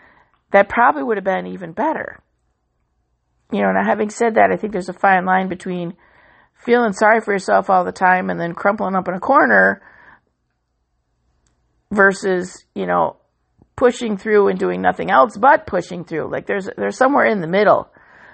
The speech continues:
where I need to be, and that's something I'm still working on. So bottom line is, I think that it's important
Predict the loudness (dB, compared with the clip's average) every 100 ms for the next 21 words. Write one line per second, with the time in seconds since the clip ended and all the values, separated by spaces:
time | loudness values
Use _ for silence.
0 | _ -2 2 4 4 0 -6 -8 -6 -6
1 | -4 -6 -6 -8 -6 -8 -8 -2 0 2
2 | 2 0 -6 -6 -10 -16 _ _ _ _
3 | _ _ _ _ _ _ _ _ _ _
4 | _ _ _ _ -18 -18 -14 -2 0 2
5 | 2 0 -2 -4 -4 -6 -8 -8 -8 -6
6 | -6 -8 -10 -20 _ _ _ _ _ _
7 | _ -4 -2 -2 -4 0 2 2 0 -14
8 | -20